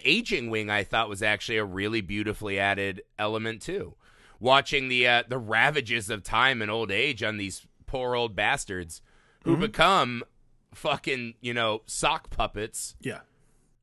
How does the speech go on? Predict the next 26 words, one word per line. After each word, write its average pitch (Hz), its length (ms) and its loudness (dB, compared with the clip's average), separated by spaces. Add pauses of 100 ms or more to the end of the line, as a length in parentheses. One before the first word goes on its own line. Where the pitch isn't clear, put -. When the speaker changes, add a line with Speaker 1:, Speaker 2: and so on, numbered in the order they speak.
Speaker 1:
for 127 520 2 (220)
the 104 200 -4
devil, 123 680 0 (800)
and 139 140 2
how 151 240 8
unfair 143 580 0
that 90 240 -2
is, 62 260 -14
right? 98 300 -2
So 156 380 0 (500)
you 175 140 -6
watch 185 340 0
this 190 180 -2
constant, 160 680 -4 (100)
everything 175 520 2
on 160 140 -2
the 135 80 -6
screen 139 360 -8
is 113 140 -4
reminding 110 520 -2
us 101 220 -8
of 98 120 -8
how 104 500 2 (760)
brutal 117 800 -2
existence 92 680 -12
is - 500 -20